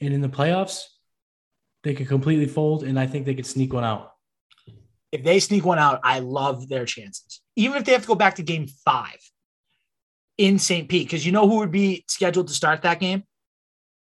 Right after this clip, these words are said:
Speaker 1: Game five, uh, who would be? Uh, it's Eovaldi? No, he'd be going early than that.
Speaker 2: Nope.
Speaker 1: Who would be?
Speaker 2: It'd be Sale.
Speaker 1: Sale.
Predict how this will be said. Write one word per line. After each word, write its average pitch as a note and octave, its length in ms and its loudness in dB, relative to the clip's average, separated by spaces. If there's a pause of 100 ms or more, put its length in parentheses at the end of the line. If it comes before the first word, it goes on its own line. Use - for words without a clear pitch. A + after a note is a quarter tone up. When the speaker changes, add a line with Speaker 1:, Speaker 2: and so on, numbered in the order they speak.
(2250)
Speaker 1:
Game D3+ 200 0
five, D#3+ 580 -4
uh, D#3+ 460 -4
who D#3+ 140 -2
would D3+ 120 -2
be? C3 240 -6
Uh, C#3+ 180 -4
it's C3+ 200 -8 (1300)
Eovaldi? E3+ 580 -2 (120)
No, B2 180 2
he'd C3+ 120 -2
be C3 100 0
going A#2+ 200 -4
early A2+ 140 -4
than A2 80 -6
that. C3+ 120 2
Speaker 2:
Nope. A#2+ 60 0
Speaker 1:
Who D#3+ 100 -2
would D#3+ 100 -2
be? A2+ 320 -4 (320)
Speaker 2:
It'd C3+ 80 -12
be C#3 120 -8
Sale. C#3 480 -6 (300)
Speaker 1:
Sale. C3 320 -4